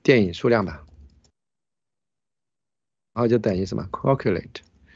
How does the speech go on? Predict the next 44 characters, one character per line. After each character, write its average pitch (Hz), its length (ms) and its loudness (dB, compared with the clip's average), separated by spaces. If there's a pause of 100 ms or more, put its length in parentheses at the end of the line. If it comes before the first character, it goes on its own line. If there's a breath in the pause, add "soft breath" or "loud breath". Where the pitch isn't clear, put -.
(480 soft breath)
然 92 160 -6
后 90 240 -4
把 73 320 -2
这 - 160 0
个 90 260 2 (120)
count 127 220 2
rows，U - 1400 -2
N 95 220 -8
T，row， - 800 -6 (1500 soft breath)
这 175 120 6
里 151 60 8
面 123 160 4
它 117 200 0
算 131 220 2
的 101 120 0
是 - 180 -4
一 107 80 0
个 120 100 4
表， 104 380 -4
所 131 120 -4
以 - 20 2
我 127 60 0
们 107 80 0
把 90 120 0
电 110 280 -2
影 98 200 -6
数 117 280 -2
据 104 320 0
事 - 280 -2
实 107 60 0
表 90 180 2
当 101 160 -2
中 104 80 2
的 95 80 -2
所 117 180 4
有 123 60 8
的 98 220 2 (120)
一 - 80 -8
些 113 220 2
行 92 300 -6
都 98 120 0
算 110 300 0
出 - 120 -10
来。 82 120 -8